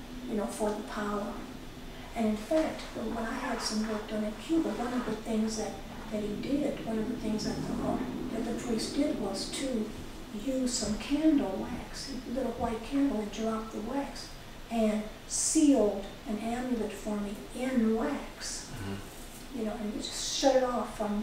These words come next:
Speaker 1: any contact with the outside world and made it airtight by using candles. And of course, you know, they're heavily Catholic down
Speaker 2: Mm-hmm.
Speaker 1: there, so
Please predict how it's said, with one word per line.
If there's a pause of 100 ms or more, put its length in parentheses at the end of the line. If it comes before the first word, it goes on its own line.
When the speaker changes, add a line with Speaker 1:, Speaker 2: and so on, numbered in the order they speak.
Speaker 1:
any
contact
with
the
outside
world (340)
and
made
it
airtight (420)
by (200)
using
candles. (360)
And
of
course,
you
know,
they're
heavily
Catholic (300)
down
Speaker 2:
Mm-hmm.
Speaker 1:
there,
so